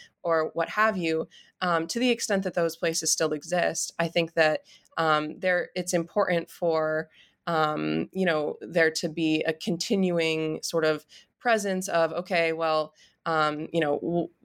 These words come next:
Democrats are, Democrats are here, Democrats, you know, e-, I mean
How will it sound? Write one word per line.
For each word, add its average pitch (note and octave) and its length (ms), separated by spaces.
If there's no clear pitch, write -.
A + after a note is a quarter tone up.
Democrats F#3 600
are, D#3 440
Democrats E3 440
are D3+ 80
here, G#3+ 560
Democrats, E3 580
you E3+ 60
know, D#3 140
e-, - 260
I F3+ 80
mean F3 220